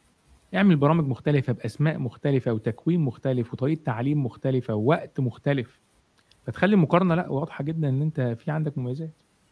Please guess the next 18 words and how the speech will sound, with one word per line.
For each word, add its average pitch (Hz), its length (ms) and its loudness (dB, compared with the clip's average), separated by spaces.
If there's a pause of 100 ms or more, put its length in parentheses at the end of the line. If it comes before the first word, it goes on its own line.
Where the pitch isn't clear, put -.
(300)
في 147 120 -2
ستايلات 143 420 0
مختلفة 147 400 -2
للتعليم 113 400 -4
عندك. 120 420 -8 (840)
فالمنتج 139 680 2
ممكن 175 260 4
أتميز 160 400 2
بيه 220 220 0
وأبقى 143 280 0
رقم 156 260 2
واحد 156 240 0
فيه، 170 160 -2
مختلف 151 380 -2
جدًا 143 200 0
عن 120 120 -2
أي 123 140 -4
منافس، 113 480 -4